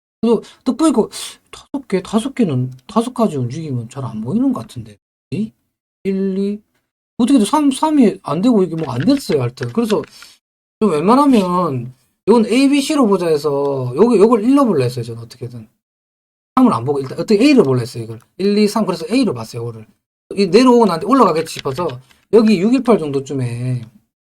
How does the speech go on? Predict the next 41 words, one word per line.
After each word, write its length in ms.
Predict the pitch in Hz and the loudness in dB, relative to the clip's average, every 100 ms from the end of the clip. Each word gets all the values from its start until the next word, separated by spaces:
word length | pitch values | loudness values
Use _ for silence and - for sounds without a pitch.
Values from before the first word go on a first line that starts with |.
| _ _ _ _ _ _ | _ _ _ _ _ _
내려오면 320 | 185 196 147 131 | 0 2 0 2
농을 220 | 247 240 | 6 6
잡-, 200 | 147 - | 2 -4
농을 260 | 170 247 220 | 4 4 4
잡자. 300 | 131 127 135 | -2 -6 -4
노-, 120 | 143 | 0
내림농을 480 | 143 190 226 285 240 | 4 4 6 4 2
칩시다 340 | 170 - 156 | -2 -8 -6
하고 240 | 139 135 131 - 180 | -4 -4 -6 -10 -10
오늘 120 | 139 | -4
블로그에도 460 | 175 240 214 147 | 2 4 4 4
내림농을 440 | 131 139 190 269 240 | 0 2 4 4 2
칠 140 | 165 | 0
거라고 280 | 160 135 123 | -4 -4 -6
이제 440 | 123 - _ - | -8 -14 _ -12
작성을 320 | 131 135 151 139 | -8 -8 -8 -8
했었거든요. 340 | 147 123 117 _ _ - | -10 -10 -20 _ _ -2
요 80 | 190 | 2
안에서 220 | 254 - | 2 2
살렸어. 340 | 254 233 - | 0 -2 -2
근데 160 | 139 151 | -6 -6
갑자기 460 | 123 123 254 214 143 | -8 0 0 0 -2
이게 240 | 147 147 127 | -4 -4 -4
밑줄이 340 | 196 240 165 | -6 -6 -6
떨어지는 340 | 139 120 120 | -6 -6 -8
거야, 100 | 117 | -14
이렇게 140 | 120 123 | -16 -20
보세요. 140 | 113 _ _ _ _ _ _ _ _ _ | -20 _ _ _ _ _ _ _ _ _
떨어지는데 480 | 294 285 208 214 185 | 2 4 6 4 4
그냥 220 | 165 220 | 2 0
제, 120 | 208 185 | 2 0
제 120 | 180 | 4
요 80 | 196 | 4
앞에 200 | 254 180 | 4 2
요, 160 | 190 | 4
요서 460 | 180 262 226 175 151 | 6 4 4 0 0
쇼트 240 | 285 285 - | -4 -4 -4
타고 200 | 185 180 | -2 -2
롱토 180 | 240 240 | -2 0
타고 280 | 220 214 208 | 2 2 0
뭐, 200 | 180 | -2